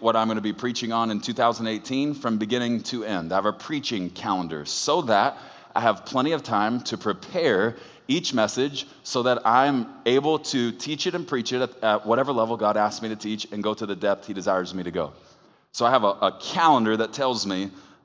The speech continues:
uh, what he wants me to preach on, okay? I also have a calendar that I don't like as much,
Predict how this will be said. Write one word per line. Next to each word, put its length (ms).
uh, 380
what 640
he 180
wants 260
me 100
to 60
preach 280
on, 220
okay? 220
I 60
also 260
have 160
a 40
calendar 500
that 140
I 60
don't 180
like 220
as 140
much, 400